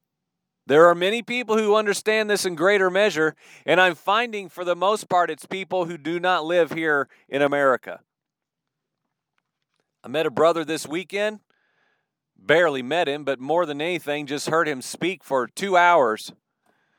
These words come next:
He lives in Israel. He's lived there with his family for sixteen years. I think he's got eleven children, thirty-some grandchildren.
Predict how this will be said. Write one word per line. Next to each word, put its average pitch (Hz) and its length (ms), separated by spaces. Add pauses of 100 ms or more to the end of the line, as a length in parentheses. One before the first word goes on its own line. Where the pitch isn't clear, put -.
(340)
He 151 100
lives 185 300
in 196 100
Israel. 127 520
He's 131 340
lived 160 240
there 185 160
with 175 100
his 143 160
family 185 380
for 147 140
sixteen 175 600
years. 196 460 (1600)
I - 40
think 156 140
he's 131 120
got 160 160
eleven 156 400
children, 185 560 (640)
thirty-some 175 540
grandchildren. 185 840